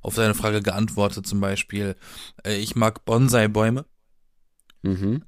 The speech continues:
Speaker 1: Ich hatte auch zwei Stück in meinem Leben. Und es hat zweimal nicht funktioniert. Und deshalb hab ich's gelassen. Die sind irgendwie jeweils immer gestorben, obwohl ich mich drum gekümmert hab.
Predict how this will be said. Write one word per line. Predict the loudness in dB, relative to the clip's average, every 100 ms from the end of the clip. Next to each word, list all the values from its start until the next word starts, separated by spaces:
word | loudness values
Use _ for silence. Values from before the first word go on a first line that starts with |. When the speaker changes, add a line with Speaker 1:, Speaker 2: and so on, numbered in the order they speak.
| -14 -20 _ _ _
Speaker 1:
Ich | -8 -4
hatte | 0 0
auch | -2 -4
zwei | -4 0 2
Stück | 0 -2 -4 -4
in |
meinem | -4 -4 -2
Leben. | -2 -2 -6 -12 _ _ _ _ _ -20 -20 -20 -20 -12 -8
Und | -6
es |
hat | -4 -2
zweimal | 4 6 6
nicht | 2 0
funktioniert. | -4 -4 -6 -6 -10 _ _ _ -20 -20 -14 -6
Und | -2
deshalb | 0 0 0
hab | 0 0
ich's | -2 0
gelassen. | 2 2 0 -4 -12 -20 _ -20 _ -20 -20 -20 _ -20 _ -4
Die | -2
sind | 0
irgendwie | 0 2 2 0 0
jeweils | 0 4 4 2 -2
immer | 0 4 4
gestorben, | 2 2 4 6 6 2
obwohl | 0 0 0
ich | 0 -4
mich | -6
drum | -4 -4
gekümmert | -4 -4 -2 -2 -2
hab. | -8